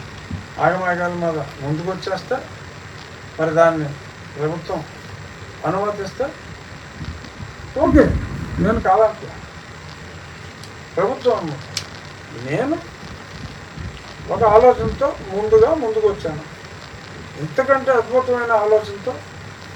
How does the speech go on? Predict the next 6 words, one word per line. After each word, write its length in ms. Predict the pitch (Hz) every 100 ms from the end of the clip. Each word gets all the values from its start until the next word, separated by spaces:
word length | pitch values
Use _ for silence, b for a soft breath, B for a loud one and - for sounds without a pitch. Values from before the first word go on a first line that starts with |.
| - - - - -
ఎవరైనా 420 | - 170 214 220 214
ముందుకు 320 | 202 202 202
వస్తే 260 | 185 - 233 - - - - - - - - - - - - - 156
దాన్ని 240 | 180 202
ప్రభుత్వం 500 | 160 180 208 220 202
స్వాగతిస్తే 640 | 180 185 196 190 185 -